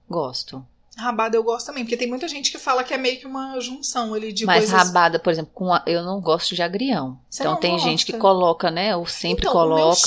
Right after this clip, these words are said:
Speaker 2: sogro coloca, mas o dele você não, é, ele sente, eu não sinto.
Speaker 1: Eu acho amargo.
Speaker 2: É, mas o
Speaker 1: Agrião.
Speaker 2: dele não fica.
Speaker 1: Mas, por exemplo, rúcula, eu amo rúcula.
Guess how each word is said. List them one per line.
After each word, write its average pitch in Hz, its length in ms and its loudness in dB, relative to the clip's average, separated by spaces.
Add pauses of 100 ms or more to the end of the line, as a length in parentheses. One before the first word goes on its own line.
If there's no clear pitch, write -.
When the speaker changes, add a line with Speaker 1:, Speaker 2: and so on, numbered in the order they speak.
Speaker 2:
sogro 302 300 -6
coloca, 294 560 -4
mas 240 220 -2
o 240 60 -12
dele 240 340 4
você - 180 -4
não, 277 280 -10 (140)
é, 220 220 -6
ele 285 240 0
sente, - 500 -2
eu 269 200 -2
não 277 180 -10
sinto. 247 380 -4
Speaker 1:
Eu 185 160 0
acho 180 240 -4
amargo. 165 580 -6 (220)
Speaker 2:
É, 294 320 -6 (160)
mas 254 140 -4
o - 20 -6
Speaker 1:
Agrião. 302 160 -2
Speaker 2:
dele - 140 -10
não 285 140 -12
fica. 254 460 -10
Speaker 1:
Mas, - 80 2
por 190 80 2
exemplo, 180 260 -4
rúcula, 185 840 2
eu 190 240 2
amo 180 220 -4
rúcula. 175 580 -8